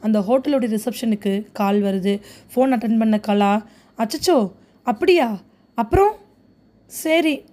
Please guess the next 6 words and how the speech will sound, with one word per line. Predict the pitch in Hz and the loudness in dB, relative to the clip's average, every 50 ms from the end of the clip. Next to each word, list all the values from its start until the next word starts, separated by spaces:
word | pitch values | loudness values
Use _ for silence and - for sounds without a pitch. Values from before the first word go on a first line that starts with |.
| _ _ - | _ _ -8
ம், | 262 285 311 311 294 254 220 208 - _ _ | -6 -4 -2 0 0 0 -2 -4 -6 _ _
சொல்றேன்." | _ - - 285 277 294 320 294 269 240 214 202 - - _ _ _ _ _ _ - - | _ -4 0 2 4 4 4 2 2 2 0 -2 -4 -12 _ _ _ _ _ _ -2 0
ஃபோனை | 302 359 392 392 349 311 | 2 2 2 2 0 -2
வச்சுட்டு | 226 - - 208 240 220 220 226 233 226 - _ _ _ _ - | -2 -4 -4 -2 -2 0 0 0 -2 -6 -10 _ _ _ _ -4
செல்வியை | - 247 254 277 269 294 285 247 | 0 0 0 2 2 0 0 0
பார்த்து, | - 247 233 220 - - 220 220 226 247 233 | 0 0 0 0 0 0 0 0 0 -2 -4